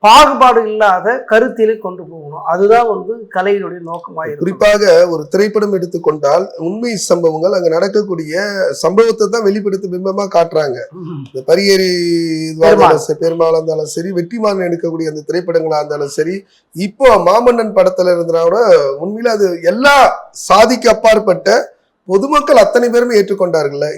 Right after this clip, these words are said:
Speaker 2: ஏன் இவங்க மட்டும் ஏற்றுக்கொள்ள மாட்டாங்க?
Speaker 1: அதுதான் சொல்றேன், சினிமாவுல வந்து ஏற்கனவே வந்து சாதி ரீதியமா இருக்கு, சாதியமா இருக்கு,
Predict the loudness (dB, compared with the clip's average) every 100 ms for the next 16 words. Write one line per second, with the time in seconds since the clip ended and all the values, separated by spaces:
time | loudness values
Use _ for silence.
0 | 0 0 0 -6 -4 -4 -6 -6 -6 -6
1 | -6 -8 -10 -14 _ _ _ _ -12 -8
2 | -8 -10 -14 -8 -8 -8 -16 _ _ _
3 | _ _ _ _ -12 -10 -4 -2 0 -2
4 | -4 -8 -16 -10 -10 -8 -12 -12 -16 -20
5 | -20 _ 2 6 6 4 -4 -6 -6 -8
6 | -10 -10 -2 2 2 2 -6 -8 -10 -12
7 | -12 -14 -16 _ _ _ _ _ _ _
8 | -2 -2 0 -4 -6 -6 -6